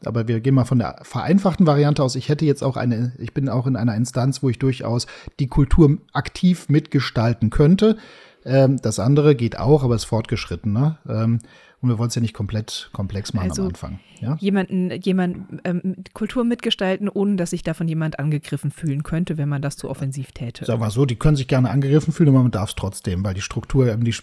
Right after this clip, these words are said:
Speaker 1: die, die Macht gibt. Ja, ich hab ein bisschen
Speaker 2: Okay.
Speaker 1: strukturelle Macht. Darüber ärgern dürfen sich trotzdem alle anderen auch. Das ist okay.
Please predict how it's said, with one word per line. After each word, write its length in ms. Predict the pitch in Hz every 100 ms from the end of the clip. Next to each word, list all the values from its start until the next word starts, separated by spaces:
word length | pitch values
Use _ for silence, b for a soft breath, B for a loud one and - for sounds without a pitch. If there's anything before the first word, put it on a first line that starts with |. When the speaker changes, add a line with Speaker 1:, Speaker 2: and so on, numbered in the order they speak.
| -
Speaker 1:
die, 80 | 123
die 160 | 123
Macht 320 | 120 113 -
gibt. 280 | - 80 -
Ja, 160 | - 175
ich 120 | 202
hab 60 | 160
ein 40 |
bisschen 200 | 147 -
Speaker 2:
Okay. 80 | -
Speaker 1:
strukturelle 440 | 139 131 110 120
Macht. 320 | 120 135 - -
Darüber 360 | 123 135 139
ärgern 360 | - 143 160 151
dürfen 240 | 139 143
sich 120 | 127 120
trotzdem 400 | 120 113 120 104
alle 200 | 104 78
anderen 280 | 101 101
auch. 240 | 87 90 95
Das 200 | - -
ist 160 | 107 -
okay. 300 | - 76